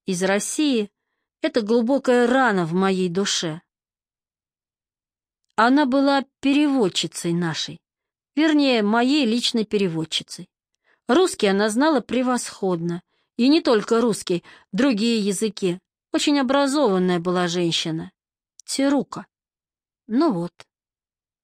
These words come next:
я влюбился очень сильно. Когда мы с оркестром вернулись в С С С Р, за нами опустилась бетонная стена.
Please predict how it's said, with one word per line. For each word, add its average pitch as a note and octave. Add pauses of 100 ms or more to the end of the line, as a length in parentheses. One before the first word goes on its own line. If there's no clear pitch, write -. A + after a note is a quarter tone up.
(200)
я A#3+
влюбился G#3+
очень E3
сильно. E3 (1600)
Когда G3+
мы A#3
с -
оркестром A#3+
вернулись A3
в G#3
С G#3+
С -
С -
Р, D4+ (1000)
за F#3+
нами B3+
опустилась A#3+
бетонная A3
стена. G#3+